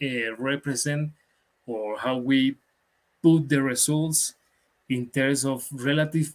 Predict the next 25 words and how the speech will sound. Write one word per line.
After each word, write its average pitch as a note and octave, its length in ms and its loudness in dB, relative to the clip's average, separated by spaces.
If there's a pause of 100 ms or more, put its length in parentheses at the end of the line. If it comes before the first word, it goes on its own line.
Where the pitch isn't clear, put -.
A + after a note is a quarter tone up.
abundances, F3 880 2
which B2 240 -6
depends C#3 760 -4
on A2+ 380 -6
the, G#2 440 -10
for A#2 200 -8
instance, A#2 460 2
in G2+ 320 -4
C B2+ 320 6
O C#3 420 2
and G#2+ 180 -4
H A2+ 320 -4
two B2 360 -2
column G#2+ 300 -6
densities, C#3+ 760 2
which A#2 240 -8
are A2+ 160 0
the A2+ 100 -6
most A2+ 420 -4 (440)
abundant G#2 500 -6
molecules G#2+ 640 -4
in, F#2+ 400 -10 (720)
in G2 420 -2
the G2 80 0
universe. G#2+ 600 2